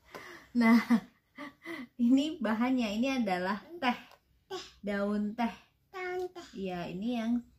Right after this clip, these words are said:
Speaker 1: kering tuh daun tehnya. Coba dicium.
Speaker 2: Bau.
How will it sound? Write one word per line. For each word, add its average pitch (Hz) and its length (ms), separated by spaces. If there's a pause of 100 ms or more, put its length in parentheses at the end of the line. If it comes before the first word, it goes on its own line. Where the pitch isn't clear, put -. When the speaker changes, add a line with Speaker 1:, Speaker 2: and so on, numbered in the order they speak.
Speaker 1:
kering 190 320
tuh 175 160
daun 170 320
tehnya. 190 320
Coba 262 160
dicium. 285 320 (1700)
Speaker 2:
Bau. 381 240